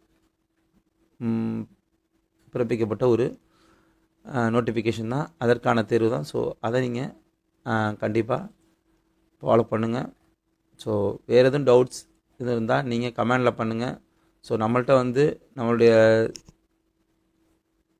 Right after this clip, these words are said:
டெட்டுக்குன்னு தனியா வந்து சைக்காலஜி and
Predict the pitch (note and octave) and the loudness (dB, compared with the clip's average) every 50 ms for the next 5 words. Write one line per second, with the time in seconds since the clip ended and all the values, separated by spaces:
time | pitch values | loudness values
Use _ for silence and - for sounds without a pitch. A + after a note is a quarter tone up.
0 | _ _ _ _ _ _ _ _ _ _ _ _ _ - C3 A#2+ A#2 - A#2+ B2 | _ _ _ _ _ _ _ _ _ _ _ _ _ 0 0 0 0 0 -2 -2
1 | C3 B2 B2 A#2 A#2 A#2 A#2+ A#2 A2+ A2+ A2 A#2+ B2 - B2 A#2 A2+ - B2 A#2 | -2 0 0 0 0 0 0 0 -2 -2 -2 -4 -2 0 0 0 2 4 4 4
2 | A2+ G#2+ G#2+ A#2 A#2 A2 A2 G#2+ | 4 4 4 4 4 4 2 2